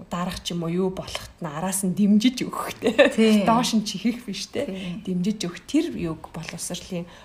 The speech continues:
Speaker 1: одоо soft skill-үүдийг гэх юм уу? Боловсролын системдээ оруулах юм бол одоо яг энэ номон дээр хэлсэн шиг, те, ийм hybrid системийг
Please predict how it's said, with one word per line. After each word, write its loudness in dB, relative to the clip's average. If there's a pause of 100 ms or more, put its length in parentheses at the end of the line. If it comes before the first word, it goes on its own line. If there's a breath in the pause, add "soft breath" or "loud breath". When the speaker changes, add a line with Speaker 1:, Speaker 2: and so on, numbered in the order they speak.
Speaker 1:
одоо -4
soft -4
skill-үүдийг -8
гэх -12
юм -2
уу? -8 (520 loud breath)
Боловсролын -4
системдээ -4
оруулах -6
юм -4
бол -6
одоо -6
яг 2
энэ 0
номон -6
дээр -10
хэлсэн -10
шиг, -10
те, -4
ийм -10
hybrid 0
системийг -2